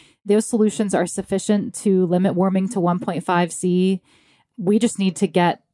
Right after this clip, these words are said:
financing in place to scale them and policy in place to scale them. It's not a technology problem, but technology would help all of it scale faster.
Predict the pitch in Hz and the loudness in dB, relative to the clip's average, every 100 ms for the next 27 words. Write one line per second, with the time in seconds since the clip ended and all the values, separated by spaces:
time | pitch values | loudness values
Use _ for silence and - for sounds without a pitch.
0 | _ _ - - 185 196 226 233 262 240 | _ _ -12 -2 2 4 2 2 0 2
1 | 233 220 233 240 - 233 - 214 226 233 | 2 2 2 0 -2 -6 -2 0 2 2
2 | 226 190 190 - 202 226 - 165 165 165 | 0 -2 -4 -2 0 0 -2 -4 -2 0
3 | 156 170 - 175 - 165 156 160 151 165 | 0 -2 -8 -10 -6 -2 0 0 -2 -6
4 | - - - - _ _ 247 - 254 285 | -12 -20 -20 -20 _ _ -2 0 0 2
5 | 370 - 233 208 202 185 214 208 175 185 | 0 0 -2 0 2 2 4 2 0 -4
6 | - - 180 180 202 240 254 - - 175 | -4 -2 2 2 2 0 0 -2 -4 -2
7 | 214 - - 220 214 208 294 254 240 - | 0 0 -2 -4 2 2 2 2 2 2
8 | 185 - 220 220 - - _ 202 190 190 | 0 -2 0 0 0 -18 _ 2 4 4
9 | 175 - - 180 160 156 160 151 - - | 0 -2 -2 2 2 0 -2 -2 -6 -6
10 | - - | -6 -8